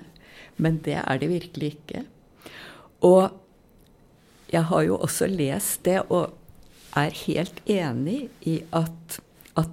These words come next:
det der å si i løpet av en praksisdag da, si at man har femogtjue konsultasjoner. Det er mye,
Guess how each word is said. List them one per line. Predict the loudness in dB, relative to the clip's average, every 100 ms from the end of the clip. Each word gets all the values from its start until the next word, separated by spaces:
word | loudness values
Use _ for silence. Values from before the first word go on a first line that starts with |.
| 0
det | 2 2
der | 0 -2 -4 -6
å | -4
si | -4 -2 -2
i | -2
løpet | 0 -2 -2
av |
en | -6
praksisdag | -4 -4 -2 -4 -2 0 0 0
da, | -2 -4 -12 -20 -20 -10
si | -4 2 2
at | 2 2
man | 2 2
har | 2 0 0
femogtjue | -4 -4 -4 -6 -6 -4
konsultasjoner. | -2 -4 -4 -6 -6 -4 -8 -6 -6 -8 -12 -20 -20 _ -20 -20 -16 -8
Det | -2 0
er | 0
mye, | 0 0 0 -2